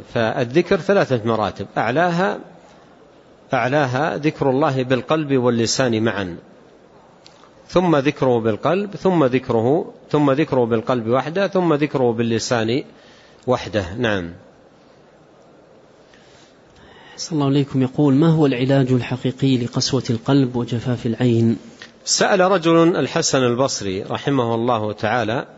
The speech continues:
Speaker 1: أو شكا إليه قسوة قلبه، فقال رحمه الله: "أدبه بكثرة الذكر، أدب هذه القسوة بكثرة الذكر". فالدواء لقسوة القلب الإكثار من ذكر الله،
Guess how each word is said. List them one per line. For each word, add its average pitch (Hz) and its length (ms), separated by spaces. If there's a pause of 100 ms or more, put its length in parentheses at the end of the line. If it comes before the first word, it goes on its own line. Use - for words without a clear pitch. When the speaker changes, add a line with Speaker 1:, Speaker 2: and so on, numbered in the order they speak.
(1200)
Speaker 1:
أو 117 100
شكا 127 540
إليه 131 380
قسوة 123 380
قلبه، 107 800 (800)
فقال 180 420
رحمه 143 460
الله: 151 340
"أدبه 147 460
بكثرة 131 560
الذكر، 95 400 (1300)
أدب 120 300
هذه 110 300
القسوة 139 460
بكثرة 139 580
الذكر". 131 640 (1080)
فالدواء 151 840
لقسوة 131 1080
القلب 175 440
الإكثار 196 500
من 113 160
ذكر 104 300
الله، 98 280